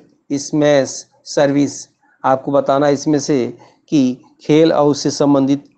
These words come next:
कौन सा जोड़ा गलत है। तो ऑप्शन पहला गलत है, थ्री सेकेंड जो है बास्केटबॉल होगा, हॉकी में नहीं बुलाता है। अमेरिका का राष्ट्रीय खेल क्या है, कमेंट बॉक्स में आप बताइए। नेक्स्ट क्वेश्चन,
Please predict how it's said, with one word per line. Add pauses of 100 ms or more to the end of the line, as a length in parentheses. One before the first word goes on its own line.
(140)
कौन
सा
जोड़ा (260)
गलत
है। (420)
तो
ऑप्शन (180)
पहला
गलत
है, (320)
थ्री
सेकेंड
जो
है (260)
बास्केटबॉल
होगा, (320)
हॉकी
में (260)
नहीं
बुलाता
है। (300)
अमेरिका
का
राष्ट्रीय
खेल
क्या
है, (240)
कमेंट
बॉक्स
में
आप
बताइए। (380)
नेक्स्ट
क्वेश्चन,